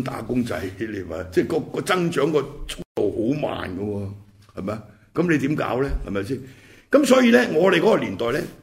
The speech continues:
我哋有向上流動嘅機會吖嘛，就算到八十年代都係，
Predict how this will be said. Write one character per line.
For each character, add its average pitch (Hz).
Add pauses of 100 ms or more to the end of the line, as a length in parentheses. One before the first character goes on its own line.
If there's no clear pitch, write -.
(180)
我 185
哋 190
有 170
向 175
上 127
流 90
動 107
嘅 120
機 139
會 95
吖 -
嘛， 101 (460)
就 131
算 147
到 143
八 107
十 107
年 76
代 90
都 113
係， 92